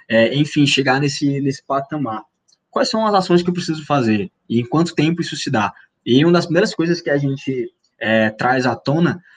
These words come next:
é que a gente precisa entender qual é o cenário que a gente tá, qual o cenário que a gente, é, se estabeleceu. E aí, trago uma definição do Falcone,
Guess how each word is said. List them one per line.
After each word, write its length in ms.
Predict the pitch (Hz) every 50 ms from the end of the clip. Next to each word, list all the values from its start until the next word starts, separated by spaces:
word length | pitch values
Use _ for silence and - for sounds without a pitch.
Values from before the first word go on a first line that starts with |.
| _ _ -
é 120 | 113 117
que 400 | 117 - - - 135 135 135 139
a 80 | 135 135
gente 140 | 139 151 151
precisa 280 | 156 156 147 170 170
entender 240 | 180 175 180 175 170
qual 140 | 170 175 175
é 40 | 180
o 20 |
cenário 300 | 180 202 185 165 165 175
que 60 | 175
a 60 | 175 170
gente 240 | 175 175 175 -
tá, 260 | - 190 139 110 - - _ _ _ _ _ _ _ _ _ _ _ _
qual 160 | - 117 127
o 20 |
cenário 420 | - - 151 135 120 120 123 135 135
que 80 | -
a 60 | 117
gente, 520 | 117 117 120 123 123 - - 139 131 135 143 - _ _ _ _ -
é, 100 | 113 107
se 120 | - -
estabeleceu. 720 | 120 - 139 139 143 143 147 160 160 - 135 123 117 113 - _ _ _ _ _ _ _ _
E 140 | - 127 127
aí, 340 | 131 131 143 165 180 180 180 - - _ _
trago 300 | - - 139 131 143 156
uma 160 | 160 156 156 160
definição 380 | 156 147 156 151 139 - 139
do 100 | 143 139
Falcone, 760 | 139 - 131 131 127 - - 127 123 120 120 120 120 117 113